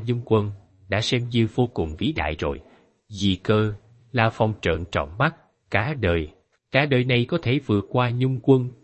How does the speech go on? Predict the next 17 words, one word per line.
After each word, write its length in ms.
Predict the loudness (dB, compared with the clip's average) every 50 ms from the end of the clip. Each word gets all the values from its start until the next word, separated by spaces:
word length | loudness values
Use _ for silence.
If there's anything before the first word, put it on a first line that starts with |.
| _ _ _ _
xem 360 | -14 -4 0 2 2 2 2
như 180 | 2 4 4 4
đã 120 | 4 4 2 0
rất 200 | 0 -4 -2 0
vĩ 200 | 0 2 2 0
đại, 360 | 0 0 -2 -2 -2 -6 -10 -14 -18 _ _ _ -4
mà 140 | -2 0 2
điều 200 | 4 4 2 2
này 200 | 2 0 0 0
là 80 | 0
do 240 | 0 2 2 0 0
chính 240 | 0 -2 -2 -4 -2
Thiên 300 | -2 0 0 0 0 0
Thực 200 | -2 -2 -2 0
Cung 180 | -2 -2 0
Chủ 200 | 0 0 0 0
nói, 320 | 0 0 -2 -2 -2 -4